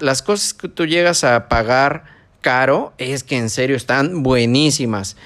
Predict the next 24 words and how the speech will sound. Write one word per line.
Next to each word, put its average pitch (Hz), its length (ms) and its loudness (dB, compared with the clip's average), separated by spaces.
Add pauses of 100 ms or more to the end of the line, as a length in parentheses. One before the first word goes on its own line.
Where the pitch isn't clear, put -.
(140)
Eso 143 580 2
creo 123 220 -2
que - 120 -14
es - 100 -8
un 123 80 -4
punto 107 260 -2
a 110 60 -4
favor. 165 320 2 (400)
Y 170 100 2
la 220 140 4
otra 240 260 2
es 202 100 2
la 190 140 2
gente. 143 400 0
La 120 140 0
gente 160 320 -2
en 135 140 0
Mérida 139 340 2
es 127 100 0
muy 127 240 0
amable. 117 460 2
Hoy 139 360 0
en 135 120 0
día 127 400 2